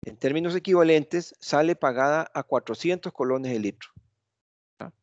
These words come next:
Haciendo la comparación, ¿ok? Si el rendimiento es de, eh, ocho a uno, para hacerlo más corto, ¿verdad?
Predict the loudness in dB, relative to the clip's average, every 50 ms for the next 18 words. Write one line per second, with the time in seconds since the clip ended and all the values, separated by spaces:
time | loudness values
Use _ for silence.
0 | _ _ _ _ _ _ _ _ _ _ _ _ _ _ _ _ _ _ _ _
1 | -6 -6 -6 -4 -2 -2 0 2 2 2 2 0 -4 -6 -4 -4 -4 -4 -2 -2
2 | -4 -4 -4 -8 _ _ _ _ _ _ _ _ _ _ _ _ _ _ _ _
3 | _ _ _ -8 -8 -8 -10 -14 _ _ _ _ _ _ _ _ _ _ _ _
4 | _ _ _ _ -16 -8 -2 2 4 6 6 6 6 6 4 4 4 0 -4 -2
5 | 2 4 4 4 4 2 -4 _ _ -8 -8 -8 -8 _ _ _ _ _ _ 0
6 | 4 4 4 4 2 2 2 2 2 0 -6 -12 _ _ _ _ _ _ _ _
7 | _ _ _ _ _ _ _ _ _ _ _ _ _ _ _ _ _ -18 -16 -16
8 | -14 -14 -14 -14 -14 -14 -14 -14 -16 -16 -10 0 2 2 4 4 6 6 6 6
9 | 4 2 0 -4 -10 -14 _ _ _ _ _ _ _ _ _ _ -10 -8 -8 -6
10 | -4 -4 -4 -4 -4 -6 -6 -4 -2 -2 -2 -2 -6 -12 -16 -16 _ _ _ _
11 | _ _ _ _ _ _ -14 -12 -10 -10 -10 -12